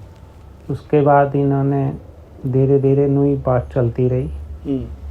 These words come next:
Speaker 1: कभी कभी ये बहान मेरे से कर लेती थी।
Speaker 2: ओके।
Speaker 1: मैं जब भी इनसे कहता था, मैं कहा, "देख लो,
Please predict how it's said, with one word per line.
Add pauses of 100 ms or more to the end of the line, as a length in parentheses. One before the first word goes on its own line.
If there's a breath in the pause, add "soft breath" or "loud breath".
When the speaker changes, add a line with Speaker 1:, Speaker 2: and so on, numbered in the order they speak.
(200)
Speaker 1:
कभी
कभी
ये
बहान
मेरे
से
कर
लेती
थी।
Speaker 2:
ओके।
Speaker 1:
मैं
जब
भी
इनसे
कहता
था,
मैं
कहा,
"देख
लो,